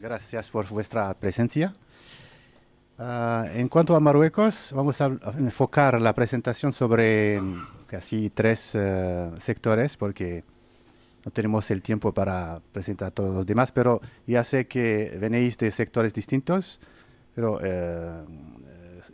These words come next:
lo que debéis saber es que la certitud es que hay oportunidades para to-, todos, ¿no?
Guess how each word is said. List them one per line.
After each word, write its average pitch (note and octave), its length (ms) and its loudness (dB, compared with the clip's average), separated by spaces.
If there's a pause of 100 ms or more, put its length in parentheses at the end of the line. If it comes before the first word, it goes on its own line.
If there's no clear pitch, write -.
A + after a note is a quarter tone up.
(160)
lo F#2+ 140 -14
que G#2+ 320 -4
debéis G#2+ 320 0
saber A2+ 220 4
es G#2+ 120 -2
que G2+ 200 -6 (460)
la G2+ 180 -10
certitud A#2+ 400 -2
es A2 60 -2
que - 80 0
hay A2+ 200 2 (120)
oportunidades A#2 580 -2
para A2 180 0
to-, A2 200 0
todos, F#2+ 420 -2
¿no? F#2+ 180 -10